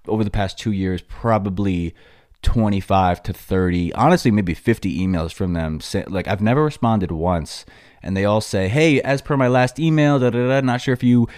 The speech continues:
you know, just looping back." And it's like, "Dude, like, I don't want, I'm not interested." Um, but they straight up sent an email,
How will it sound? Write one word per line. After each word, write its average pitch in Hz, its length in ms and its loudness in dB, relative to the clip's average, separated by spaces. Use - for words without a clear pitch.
you 139 100 -2
know, 135 120 2
just 156 200 0
looping 165 420 6
back." 156 360 4
And 107 80 -2
it's 104 80 -4
like, 92 160 -2
"Dude, 101 180 -4
like, 87 300 -2
I 95 140 -2
don't 87 340 -2
want, 85 120 -4
I'm 95 80 -2
not 85 200 0
interested." 85 640 -6
Um, 92 540 0
but 117 460 0
they 120 640 0
straight 120 540 -2
up 127 200 -2
sent 117 320 0
an 95 200 -2
email, 78 760 -4